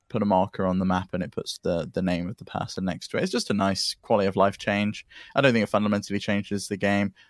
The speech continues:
I don't think it's anything like having a quest log. It doesn't,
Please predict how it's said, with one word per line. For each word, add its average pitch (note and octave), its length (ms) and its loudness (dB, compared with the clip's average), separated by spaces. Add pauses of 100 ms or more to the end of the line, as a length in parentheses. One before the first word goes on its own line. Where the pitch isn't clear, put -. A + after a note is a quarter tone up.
I A#2 80 2
don't A2+ 240 4
think G2 340 -6
it's - 340 -6
anything G2 400 -2
like G2 200 0
having F#2+ 240 0
a F#2 60 -2
quest - 380 -4
log. F#2 380 2 (440)
It A2 160 -2
doesn't, A2 420 4